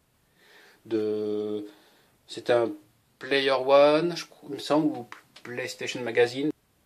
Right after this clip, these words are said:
Donc très, très sympa. Je fais attention de bien de,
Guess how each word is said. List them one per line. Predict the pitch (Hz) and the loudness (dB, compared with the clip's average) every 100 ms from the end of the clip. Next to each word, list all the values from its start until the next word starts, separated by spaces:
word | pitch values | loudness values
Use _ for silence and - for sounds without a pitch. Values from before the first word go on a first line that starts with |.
| _ _ _ _ _ - | _ _ _ _ _ -20
Donc | - - | -20 -20
très, | - - | -18 -12
très | 143 | -10
sympa. | - - 117 - _ _ _ | -10 -8 -10 -10 _ _ _
Je | - | -10
fais | - | -6
attention | - - | -6 -6
de | 123 104 | -6 -6
bien | 104 123 151 135 | -8 0 0 0
de, | 117 | -4